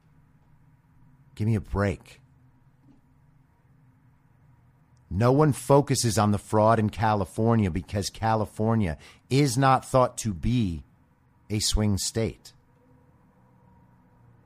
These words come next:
So no one bothers. California just gets its way. So does Washington and Oregon. So does New York and Massachusetts.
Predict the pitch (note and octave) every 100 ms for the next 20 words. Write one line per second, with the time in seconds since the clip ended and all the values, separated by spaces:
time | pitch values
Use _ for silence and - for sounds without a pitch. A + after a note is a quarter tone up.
0 | _ - A#2+ C#3 D3 B2 C3 C3+ D2 -
1 | - - _ _ _ _ G#2+ A2+ B2+ A#2
2 | G#2+ - - G#2+ - G2 - E2+ F#2 E2+
3 | A#1 - _ _ _ _ _ _ _ _
4 | - G2+ F#2 F2 G#2+ A2 - D#2 C2+ A1
5 | - D2+ D#2+ F2+ G#2 F2 B1+ G#1+ A#1 -
6 | _ _ _ _ _ _ _ _ - F#2+
7 | F#2 G#2 F2+ G2+ G2+ E2+ - - - -
8 | D#2+ F#2 F#2+ - - - G#2 - - -
9 | - -